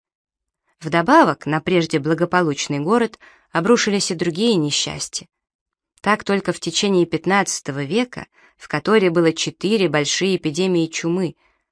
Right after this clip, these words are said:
а в следующем столетии два крупных землетрясения. Но, несмотря ни на что, город выжил. Девятнадцатый век ознаменовался для города чередой революций, ведь после тысяча семьсот девяносто седьмого года,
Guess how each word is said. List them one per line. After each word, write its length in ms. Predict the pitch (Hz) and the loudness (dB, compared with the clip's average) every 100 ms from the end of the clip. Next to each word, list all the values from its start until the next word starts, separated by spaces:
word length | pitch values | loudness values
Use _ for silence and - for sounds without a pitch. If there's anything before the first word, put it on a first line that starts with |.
| _ | _
а 80 | 135 | -8
в 80 | - | -4
следующем 460 | 147 165 196 202 | -2 0 0 -2
столетии 680 | 185 - 170 151 - - 87 _ _ - | -2 0 0 0 -2 -8 -12 _ _ -14
два 340 | 135 147 196 | -4 2 2
крупных 420 | - 160 160 151 | 2 -2 0 -2
землетрясения. 960 | 143 151 143 139 147 - - - 170 175 _ _ _ _ _ _ _ _ | 0 -2 -2 -4 -8 -6 -8 -12 -16 -20 _ _ _ _ _ _ _ _
Но, 80 | 277 | 2
несмотря 540 | 247 - 220 220 233 | 2 4 0 0 0
ни 120 | 214 190 | 0 0
на 140 | 165 | 0
что, 320 | - - 208 | -2 -2 -2
город 400 | 165 170 160 - | 0 -2 -2 -4
выжил. 400 | 147 180 156 - - _ _ _ _ _ | -4 -4 -4 -8 -16 _ _ _ _ _
Девятнадцатый 600 | 185 226 302 285 - 190 | -4 2 4 4 0 -4
век 260 | 190 233 233 | 0 0 0
ознаменовался 800 | 170 170 165 165 175 214 - 165 | 0 2 2 2 2 2 0 -2
для 160 | 156 151 | -2 -2
города 440 | 190 196 170 165 - - - | -2 -2 -2 -6 -8 -20 -12
чередой 380 | - 170 190 180 | -4 -2 0 2
революций, 800 | 175 202 226 226 - - - _ _ _ | 2 2 4 2 0 -6 -10 _ _ _
ведь 120 | - - | -12 -2
после 320 | 180 - 170 | 0 0 -2
тысяча 360 | 196 180 - | 0 -2 -2
семьсот 460 | 165 170 165 170 160 | -2 -2 -2 -2 -2
девяносто 500 | 151 156 156 151 151 | -2 -2 -2 -4 -6
седьмого 580 | - 151 185 269 214 147 | -6 -2 2 4 4 0
года, 360 | 151 143 - | -2 -4 -4